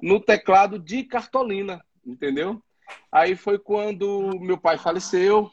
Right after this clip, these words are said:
né? E com isso a gente, a nossa condição assim era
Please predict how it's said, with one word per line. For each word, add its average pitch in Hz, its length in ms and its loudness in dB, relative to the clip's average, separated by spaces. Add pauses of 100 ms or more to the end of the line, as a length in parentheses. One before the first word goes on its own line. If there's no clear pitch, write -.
(100)
né? 156 460 -6 (460)
E 143 120 -4
com 170 220 -4
isso 156 420 0
a 147 80 2
gente, 143 300 -6
a 139 60 0
nossa 139 260 -4
condição 143 400 -4
assim 135 300 0
era 135 280 2